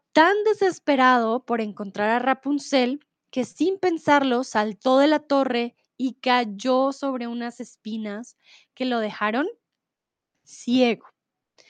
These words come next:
Durante muchos años vagó por el bosque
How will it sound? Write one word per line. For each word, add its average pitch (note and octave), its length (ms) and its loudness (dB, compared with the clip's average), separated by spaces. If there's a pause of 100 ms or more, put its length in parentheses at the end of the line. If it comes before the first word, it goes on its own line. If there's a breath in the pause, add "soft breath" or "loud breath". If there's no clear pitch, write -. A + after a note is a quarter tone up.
(420 soft breath)
Durante A3 440 -6
muchos D#4 640 0
años B3+ 400 0
vagó A3 680 -2 (140)
por A#3 160 0
el G#3+ 180 -2
bosque G#3+ 560 -4